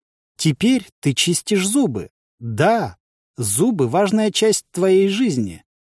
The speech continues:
Ими можно красиво скалиться на окружающих, что ваш вид называют улыбкой и считает признаком дружелюбия. Почистил зубы, и бонус в десять процентов к здоровью не заставит себя ждать.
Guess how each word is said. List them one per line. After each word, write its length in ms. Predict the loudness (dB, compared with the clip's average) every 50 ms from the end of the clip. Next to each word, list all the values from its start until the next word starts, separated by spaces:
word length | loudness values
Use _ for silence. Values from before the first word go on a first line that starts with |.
| _ _ _ _ _ _ 2
Ими 220 | 2 4 4 4
можно 320 | 4 2 2 2 0 0
красиво 400 | 0 0 0 0 2 0 0 0 0
скалиться 480 | -2 -2 0 0 0 0 -2 -2 0
на 120 | 0 0 0
окружающих, 840 | -2 -2 -2 -2 -2 0 0 0 0 0 0 -2 -2 -4 -6 -6 -8
что 180 | -6 -4 -2
ваш 240 | -2 -2 -2 -2 -4
вид 180 | -4 -4 -2 -2
называют 480 | 0 0 0 0 0 0 0 0 -2
улыбкой 440 | -2 0 0 0 -2 -2 -2 -2 0
и 40 | 0
считает 460 | -2 -4 -2 -2 0 0 0 -2 -2
признаком 500 | 0 0 0 2 0 0 0 0 0 0
дружелюбия. 680 | 2 2 0 0 0 0 0 0 0 -2 -2 -4 -8 _ _ _ _ _ _ _ _ _
Почистил 540 | -2 0 0 0 -2 -4 -2 0 0 0
зубы, 400 | 0 0 0 0 0 0 -2 -2 -4 _ _ _ _ _ _ -2
и 120 | 0 0
бонус 380 | 0 0 0 2 2 2 2 0
в 160 | -2 -2 -4
десять 360 | -4 -2 -2 -2 -4 -6 -4
процентов 640 | -2 -2 -2 0 0 0 0 0 0 0 -2 -2
к 60 | -2 -4
здоровью 520 | -2 -2 0 2 2 0 0 0 2 2
не 120 | 2 2
заставит 500 | 2 0 -2 -2 -2 -2 -2 -2 -2 -2
себя 260 | -4 -4 -2 0 0 0
ждать. 420 | -2 -2 0 -2 -2 -2 -4 _